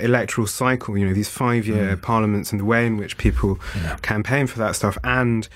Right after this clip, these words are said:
Speaker 1: you know, the scope of this problem. It's one of the reasons, you know, I'll lay my cards on the table. You know, in, in a,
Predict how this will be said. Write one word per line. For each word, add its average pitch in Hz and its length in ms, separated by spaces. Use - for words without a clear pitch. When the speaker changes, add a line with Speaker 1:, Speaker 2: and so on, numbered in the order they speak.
Speaker 1:
you 123 60
know, 104 60
the 117 80
scope - 720
of 104 160
this 104 180
problem. 98 400
It's - 140
one 151 120
of 135 80
the 117 60
reasons, 110 400
you 104 80
know, 98 80
I'll 123 80
lay 120 100
my 113 200
cards 113 320
on 104 60
the 95 60
table. 104 220
You 117 80
know, 98 60
in, 120 400
in 123 180
a, 110 320